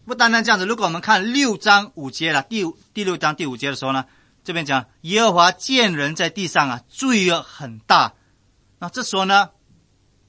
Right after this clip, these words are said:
之前呢，他就把这个人呢分开说，呃，呃，人的女儿，然后神的儿子，他们怎么在一起？到最后呢，他就把他看成什么？把他看作一组人了，已经是人了，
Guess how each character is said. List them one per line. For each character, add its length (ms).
之 160
前 240
呢， 120
他 160
就 140
把 300
这 100
个 160
人 260
呢 100
分 200
开 160
说， 240
呃， 640
呃， 300
人 320
的 120
女 240
儿， 200
然 120
后 180
神 440
的 100
儿 240
子， 320
他 100
们 180
怎 220
么 140
在 180
一 80
起？ 260
到 140
最 180
后 140
呢， 240
他 160
就 100
把 160
他 80
看 160
成 100
什 60
么？ 100
把 100
他 80
看 240
作 180
一 100
组 260
人 100
了， 80
已 80
经 100
是 140
人 240
了， 140